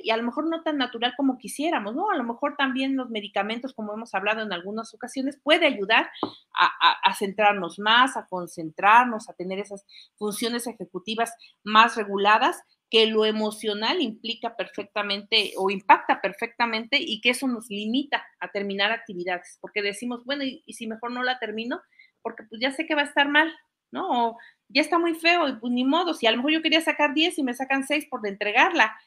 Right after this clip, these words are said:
cuando mi meta era de <laughs> hacerlo lo mejor, como bien dices, Fabi, ¿no?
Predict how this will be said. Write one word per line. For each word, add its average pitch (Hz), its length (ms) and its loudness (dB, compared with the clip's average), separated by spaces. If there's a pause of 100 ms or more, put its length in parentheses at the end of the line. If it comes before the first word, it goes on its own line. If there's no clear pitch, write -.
(200)
cuando 226 280 2
mi 220 160 -2
meta 247 320 2
era 277 200 4
de 262 100 4
<laughs> 269 80 2
hacerlo 277 400 -2
lo 226 140 -4
mejor, 214 320 -6
como 226 200 -6
bien 233 180 -4
dices, 247 260 -8
Fabi, 233 240 -4
¿no? 226 200 -8